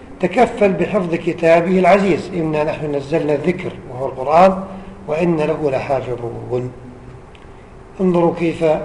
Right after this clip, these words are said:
حفظ الله عز وجل القرآن. أي كتاب ثاني معرض لإيه؟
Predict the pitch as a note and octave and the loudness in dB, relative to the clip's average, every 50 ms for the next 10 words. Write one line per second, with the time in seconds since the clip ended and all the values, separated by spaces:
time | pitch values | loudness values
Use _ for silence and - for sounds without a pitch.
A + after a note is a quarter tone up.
0 | - - - - - - E3+ D3 D#3 D3 D3+ D3 D3 D#3 D3+ C#3 C#3+ C#3+ C#3 C#3 | -8 -12 -14 -12 -6 -4 -4 -2 0 0 0 2 4 4 4 4 4 2 2 2
1 | D#3 D3 C#3+ D3+ D3 D3 D3+ D#3+ D#3 F3 F3+ E3+ D#3+ E3 E3 E3+ E3+ E3+ E3+ E3+ | 2 2 4 2 0 4 2 2 2 6 6 8 10 12 12 12 12 10 10 8
2 | E3+ E3+ - - - - - - - - - - - - - - - - - - | 4 0 -6 -10 -16 -18 -18 -20 -20 -20 -20 -20 -20 -20 -20 -20 -20 -20 -20 -20
3 | - - - - C4+ C#4+ C#4 - - B3 A#3+ - A#3 A3+ G#3+ - - - G#3 G#3+ | -20 -20 -10 -4 -2 -2 -2 0 -2 -6 2 6 8 8 8 6 4 6 8 8
4 | G#3+ G#3 G#3 F#3+ F3+ F#3 E3+ E3+ G3+ G3 G3 F#3+ E3+ F#3 G3 F3+ F3 F3 F#3+ F#3+ | 10 8 8 8 8 8 10 10 8 8 6 4 4 4 4 6 6 6 6 6
5 | F3+ | 4